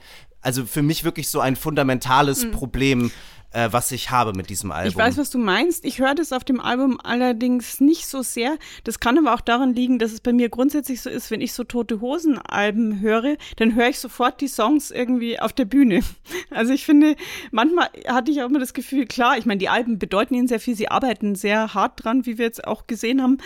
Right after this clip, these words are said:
Speaker 2: Ähm, aber trotzdem sind die Toten Hosen ja eigentlich eine Liveband. Also das ist, wie sie live diese Songs machen. Und ja, das, das höre ich da immer schon angelegt. Und ich, äh, konnte mir bei allen Songs auch schon wieder so gut vorstellen, wie das dann wird.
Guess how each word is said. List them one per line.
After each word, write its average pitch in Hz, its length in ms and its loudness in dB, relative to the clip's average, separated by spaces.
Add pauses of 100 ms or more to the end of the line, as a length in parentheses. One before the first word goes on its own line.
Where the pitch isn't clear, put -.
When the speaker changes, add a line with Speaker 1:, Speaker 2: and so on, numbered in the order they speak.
(380)
Speaker 2:
Ähm, 220 340 0
aber 214 160 0
trotzdem 247 320 -4
sind 226 140 -6
die 226 100 -4
Toten 208 300 -4
Hosen 220 200 0
ja 160 80 0
eigentlich 185 240 -2
eine 170 100 -2
Liveband. 160 440 -4
Also 180 160 -8
das 180 180 -10
ist, - 200 -12 (100)
wie 214 80 -8
sie 190 140 -6
live 190 340 0
diese 226 280 -6
Songs 214 360 -4
machen. 240 260 -2 (320)
Und 214 460 -4 (240)
ja, 247 180 2
das, - 320 -6
das 220 200 -6
höre 247 120 4
ich - 120 -2
da - 80 -2
immer 240 200 0
schon - 180 -8
angelegt. 190 600 0
Und 196 60 -4
ich, - 220 -10
äh, - 100 -10 (140)
konnte 226 260 -4
mir 208 220 -6 (220)
bei - 80 -2
allen 247 220 2
Songs 233 280 -6
auch 226 80 -8
schon 226 160 -8
wieder 208 140 -2
so 226 140 -10
gut 233 180 -8
vorstellen, 233 500 -4
wie 208 60 -6
das 202 180 -8
dann 196 260 -4
wird. 285 300 -2